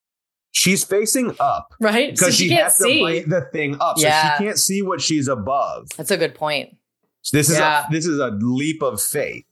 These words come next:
Speaker 2: Fuck, man. That's so crazy.
Speaker 1: The fact that she didn't die is insane. Like,
Speaker 2: Mm-hmm.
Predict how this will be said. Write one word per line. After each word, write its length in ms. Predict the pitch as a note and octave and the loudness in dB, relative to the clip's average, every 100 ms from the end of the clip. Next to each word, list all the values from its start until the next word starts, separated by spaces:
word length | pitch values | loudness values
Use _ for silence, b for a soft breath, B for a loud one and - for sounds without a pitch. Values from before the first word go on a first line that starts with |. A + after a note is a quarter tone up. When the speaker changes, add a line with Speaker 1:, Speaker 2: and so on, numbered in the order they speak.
| _ | _
Speaker 2:
Fuck, 420 | - - - C#3 C3+ | -20 -16 -14 -14 -16
man. 320 | C3 C3+ C#3 _ _ | -18 -18 -20 _ _
That's 200 | D3 D3+ | -8 -6
so 140 | - C#3+ | -6 -8
crazy. 480 | C#3+ C#3 C3 C3 _ | -10 -12 -12 -20 _
Speaker 1:
The 100 | - | -2
fact 220 | - D3 D#3+ | 2 2 2
that 120 | F3+ | 0
she 140 | F#3+ | 0
didn't 300 | C3+ C#3+ C3 | 0 0 0
die 360 | A2+ G2 F#2+ F2+ | 0 0 0 -2
is 200 | F#2 F2+ | -2 -4
insane. 600 | F2+ E2 - F2 A1+ - _ | -6 -8 -6 -6 -8 -20 _
Like, 240 | - G#2 A#3 | -4 0 0
Speaker 2:
Mm-hmm. 220 | A#3 | -2